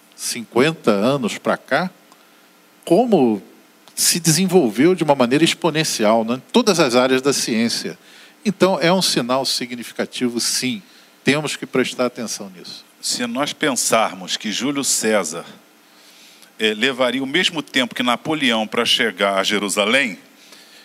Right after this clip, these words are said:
Speaker 2: e nós estamos falando de cento e poucos anos atrás, é, em, de cem anos pra cá, em vários aspectos,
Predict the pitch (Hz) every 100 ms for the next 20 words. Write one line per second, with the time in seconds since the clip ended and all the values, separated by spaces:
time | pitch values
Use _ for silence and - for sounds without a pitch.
0 | _ 127 120 117 - 123 - 117 110 -
1 | 143 139 - 117 110 98 101 95 90 -
2 | 131 101 - - - - - - - 117
3 | 123 113 - 143 147 - 151 - 208 220
4 | 175 185 156 - 127 104 160 151 - 135
5 | - - 165 131 165 202 196 175 147 -
6 | 143 143 - 92 -